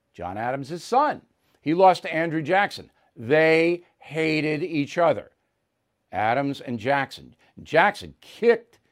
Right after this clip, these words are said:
Quincy's butt. Quincy did the same thing his father did. Oh, he left the night before. He didn't want to get up early at four A M. In the coach, back to Boston.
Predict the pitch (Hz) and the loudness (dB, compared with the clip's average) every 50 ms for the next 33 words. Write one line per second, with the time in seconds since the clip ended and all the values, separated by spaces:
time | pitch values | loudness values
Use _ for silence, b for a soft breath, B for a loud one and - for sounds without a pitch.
0 | _ _ _ _ - 143 156 160 120 87 90 82 76 71 - 76 73 85 95 175 | _ _ _ _ -4 -4 -2 -4 -4 -8 -10 -14 -14 -16 -20 -20 -20 -6 0 2
1 | 240 - - - _ _ _ _ _ _ _ _ _ _ _ _ _ _ _ _ | 2 2 0 -4 _ _ _ _ _ _ _ _ _ _ _ _ _ _ _ _
2 | _ _ - 175 190 180 165 190 170 165 143 - - 190 190 208 233 214 254 240 | _ _ 0 0 2 0 0 -2 -4 -4 -6 -4 -2 -2 0 0 0 -2 -2 -2
3 | 233 233 - - 240 226 226 226 185 156 113 98 98 73 _ _ _ _ _ _ | -2 -4 -2 0 2 2 4 2 2 0 -4 -6 -10 -14 _ _ _ _ _ _
4 | _ _ _ _ _ _ _ - - 110 117 123 123 123 117 123 165 170 175 180 | _ _ _ _ _ _ _ -8 -4 -2 0 0 0 0 -2 -2 -2 0 2 2
5 | 175 175 - 147 151 156 151 147 147 139 - - 107 98 95 98 110 117 117 120 | 0 0 -2 -2 -2 -2 -2 -2 -6 -10 -8 -6 -6 -6 -4 -6 -6 -6 -6 -6
6 | 117 117 107 113 113 107 104 - 117 107 101 101 98 98 - - 117 101 92 92 | -8 -8 -6 -6 -6 -6 -8 -8 -8 -6 -6 -6 -6 -8 -10 -10 -10 -8 -8 -8
7 | 90 90 87 76 - _ _ _ _ _ _ _ _ _ - 123 139 170 202 220 | -8 -10 -10 -12 -16 _ _ _ _ _ _ _ _ _ -6 -4 -2 -2 -2 -2
8 | 214 - 202 202 208 208 202 208 - - - _ _ _ _ - 92 95 101 127 | 4 8 10 10 10 10 8 4 -2 -16 -18 _ _ _ _ -20 -4 0 4 4
9 | 143 147 - - 139 127 139 135 127 104 - - - - | 4 4 2 -2 -2 0 0 0 0 0 -4 -10 -18 -20